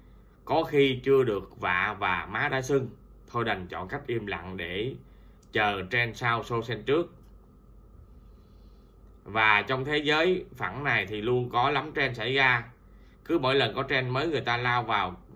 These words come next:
à, cắn xé, sổ xả bằng những hàng trăm lời giáo gươm khai độc. Thực tế cái, cái, cái, cái tác giả bài viết này dùng những cái từ đó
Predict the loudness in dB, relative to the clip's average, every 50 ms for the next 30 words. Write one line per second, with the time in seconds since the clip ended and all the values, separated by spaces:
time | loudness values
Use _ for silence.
0 | -12 -10 -10 -10 -10 -10 -12 -14 -14 -12 -10 -10 -8 -8 -4 -2 0 0 0 0
1 | -2 -4 -10 -16 -20 -20 -20 -20 -20 -20 -20 -20 -20 -20 -20 -20 -20 -18 -16 -14
2 | -10 -6 -2 -2 -2 0 2 2 4 4 4 4 2 0 -2 -4 -6 -8 -6 -6
3 | -6 -6 -8 -10 -12 -14 -14 -12 -10 -10 -6 -2 -2 -2 0 0 0 0 0 0
4 | -2 -4 -8 -10 -12 -8 -4 -2 -2 -2 0 2 2 2 2 0 -2 -8 -10 -8
5 | -6 -2 0 0 0 -2 -4 -12 -20 -20 -20 -20 -20 -20 -20 -20 -20 -20 -20 -20
6 | -20 -20 -20 -14 -12 -12 -8 -2 0 2 2 2 0 -2 -4 -6 -6 -6 -6 -6
7 | -4 -4 -4 -4 -4 -6 -6 -6 -6 -8 -10 -8 -6 -6 -6 -6 -8 -8 -6 -4
8 | -4 -4 -4 -4 -4 -4 -4 -4 -4 -6 -6 -8 -8 -8 -8 -8 -6 -8 -8 -8
9 | -6 -6 -6 -4 -4 -6 -6 -6 -6